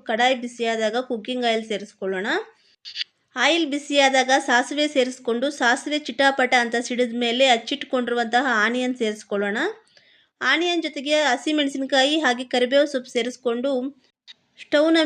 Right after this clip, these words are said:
ಮೀಡಿಯಂ ಫ್ಲೇಮ್ನಲ್ಲಿ ಇಟ್ಕೊಂಡು ಒನ್ ಆ್ಯಂಡ್ ಹಾಫ್ ಮಿನಿಟ್ ಚೆನ್ನಾಗಿ ಫ್ರೈ ಮಾಡ್ಕೊಳ್ಳೋಣ. ಆನಿಯನ್ ಸ್ವಲ್ಪ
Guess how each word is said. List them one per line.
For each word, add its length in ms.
ಮೀಡಿಯಂ 280
ಫ್ಲೇಮ್ನಲ್ಲಿ 460
ಇಟ್ಕೊಂಡು 420
ಒನ್ 100
ಆ್ಯಂಡ್ 180
ಹಾಫ್ 160
ಮಿನಿಟ್ 300
ಚೆನ್ನಾಗಿ 380
ಫ್ರೈ 140
ಮಾಡ್ಕೊಳ್ಳೋಣ. 460
ಆನಿಯನ್ 260
ಸ್ವಲ್ಪ 200